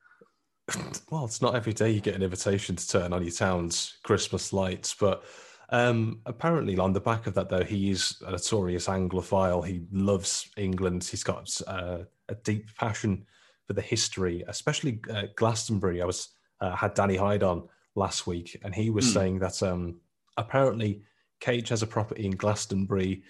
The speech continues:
Speaker 1: He lives about roughly four miles from him. He claims to have seen him in a kebab shop once. How true that is, <laughs> I don't know. Um, but there was there was a, a Twitter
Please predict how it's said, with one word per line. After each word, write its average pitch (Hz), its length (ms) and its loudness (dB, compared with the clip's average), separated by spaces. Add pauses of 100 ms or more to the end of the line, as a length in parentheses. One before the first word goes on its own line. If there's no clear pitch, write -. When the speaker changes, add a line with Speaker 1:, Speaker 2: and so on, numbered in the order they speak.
(260)
Speaker 1:
He - 120 -4
lives 98 240 0
about 92 420 -2
roughly 101 480 -4
four 95 340 0
miles 92 380 -2
from 90 180 -4
him. 87 360 -4 (280)
He 120 120 -2
claims 131 560 2
to 120 80 0
have 107 80 0
seen 101 160 2
him 92 100 2
in 92 60 2
a 92 40 0
kebab 95 360 -2
shop 90 320 -2
once. 92 500 -2 (200)
How 101 260 2
true 107 320 4
that 98 160 4
is, 98 340 2 (320)
<laughs> - 260 -12
I 120 200 2
don't 98 320 2
know. 95 340 4 (640)
Um, 110 560 2 (140)
but 120 140 -6
there 135 100 0
was 120 420 0 (760)
there 113 80 -2
was 117 140 0
a, 113 440 -2 (140)
a 113 100 -8
Twitter 107 1120 0